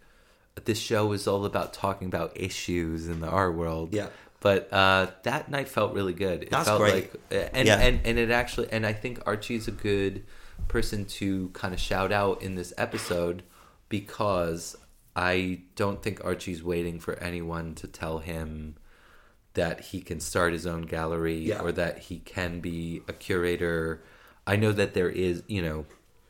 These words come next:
Speaker 1: I know that Archie has, like, academic background in that, but I'm inspired to see what's gonna happen
Speaker 2: Yeah.
Speaker 1: next, right? Um, and, uh, like, I, you know, I, I think I've spent so much time being like, "Where is it?"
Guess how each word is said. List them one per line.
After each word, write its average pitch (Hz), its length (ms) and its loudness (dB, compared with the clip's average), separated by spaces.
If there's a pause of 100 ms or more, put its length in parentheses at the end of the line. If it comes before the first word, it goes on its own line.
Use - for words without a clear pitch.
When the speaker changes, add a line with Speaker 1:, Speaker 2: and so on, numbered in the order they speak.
(400)
Speaker 1:
I 95 60 -4
know 104 100 -2
that 95 180 0
Archie 98 340 -2
has, 87 520 -2
like, 87 340 -2
academic 85 600 -6
background 80 500 -6
in 90 200 -6
that, 107 420 -4
but 87 340 0
I'm 87 220 0
inspired 90 760 0
to 85 340 -4
see 87 340 -4
what's 82 360 -4
gonna 82 200 -8
happen 76 400 -12 (100)
Speaker 2:
Yeah. 98 120 -2
Speaker 1:
next, - 260 -10
right? 87 340 -2 (500)
Um, 85 680 0 (440)
and, 85 640 -2 (220)
uh, - 160 -6
like, 95 540 -2 (400)
I, 101 80 0
you 110 160 0
know, 95 100 2
I, 90 220 -2
I 90 40 -4
think 92 360 -6
I've - 180 -4
spent 92 300 -4
so - 120 -2
much 98 240 -6
time 92 180 -2
being 90 180 -4
like, 85 160 -4
"Where 90 380 2
is 110 220 0
it?" 85 360 -2